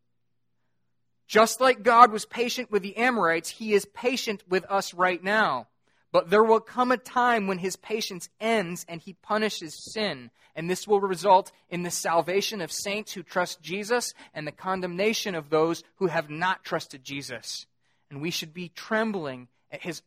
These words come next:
awesome holiness. Second Peter three, nine through ten says, "The Lord is not slow to fulfill his promises, as some count slowness,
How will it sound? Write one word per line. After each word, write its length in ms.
awesome 460
holiness. 920
Second 360
Peter 240
three, 400
nine 300
through 180
ten 280
says, 360
"The 100
Lord 540
is 160
not 440
slow 580
to 160
fulfill 420
his 160
promises, 720
as 160
some 320
count 260
slowness, 720